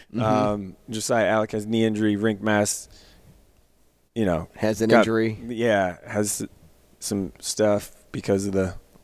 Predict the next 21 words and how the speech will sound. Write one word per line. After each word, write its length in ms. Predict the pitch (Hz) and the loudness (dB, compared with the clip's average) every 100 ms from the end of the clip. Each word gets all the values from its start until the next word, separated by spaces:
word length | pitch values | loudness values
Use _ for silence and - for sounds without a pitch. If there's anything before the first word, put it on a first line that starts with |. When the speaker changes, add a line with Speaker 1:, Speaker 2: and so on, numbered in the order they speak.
| - | -8
Speaker 1:
Off 220 | 98 104 | -2 0
Speaker 2:
um, 40 | 90 | 0
Speaker 1:
the 80 | |
court 360 | 107 110 107 104 - | -2 0 0 0 -2
Speaker 2:
off, 60 | 113 | -2
Speaker 1:
incident. 360 | 104 110 110 | 0 -2 0
Speaker 2:
off 160 | 107 107 | 2 0
the 80 | 113 | 0
court 240 | 120 113 | 2 2
incident 520 | 104 104 107 110 87 | 0 -2 0 -2 0
that 140 | 101 92 | 0 2
was 200 | 101 104 | 0 0
unfortunate 720 | 135 127 - 117 - 104 110 - - | 0 0 2 2 2 -2 -4 -6 -12
that 80 | 98 | -4
Speaker 1:
Mm-hmm. 140 | 110 120 | 0 2
Speaker 2:
happened 300 | 101 98 98 | 0 -2 -4
to 60 | 101 | -4
him 160 | 98 | -4
for 120 | - | -6
sure. 320 | 98 - 95 101 - - - - - | -6 -4 -4 -8 -16 -20 -20 -20 -12
Um, 560 | 117 110 101 85 85 | -2 0 2 0 -6